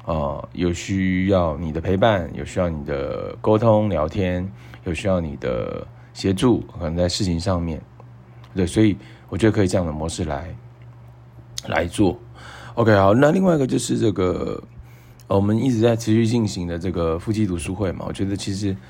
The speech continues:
还蛮酷的。然后呢，就是应该来到第九本书还是第十本书了。然后我老婆也是乐在其中，透过书当中得到一些自信、成就感，同时加快了她的阅读的速度。那我们透过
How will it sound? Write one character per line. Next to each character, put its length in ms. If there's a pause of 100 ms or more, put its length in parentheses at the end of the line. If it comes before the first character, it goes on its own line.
(240)
还 200
蛮 640
酷 360
的。 100 (300)
然 140
后 120
呢， 160
就 200
是 100
应 160
该 220
来 120
到 160
第 140
九 180
本 160
书 140
还 60
是 60
第 100
十 240
本 180
书 300
了。 100 (440)
然 100
后 60
我 40
老 120
婆 140
也 80
是 200
乐 120
在 140
其 160
中， 220
透 100
过 140
书 260
当 260
中 260 (340)
得 120
到 160
一 40
些 400
自 160
信、 160
成 160
就 140
感， 200 (100)
同 160
时 380
加 260
快 240
了 160
她 200
的 200 (360)
阅 120
读 160
的 80
速 220
度。 220 (180)
那 160
我 60
们 100
透 180
过 300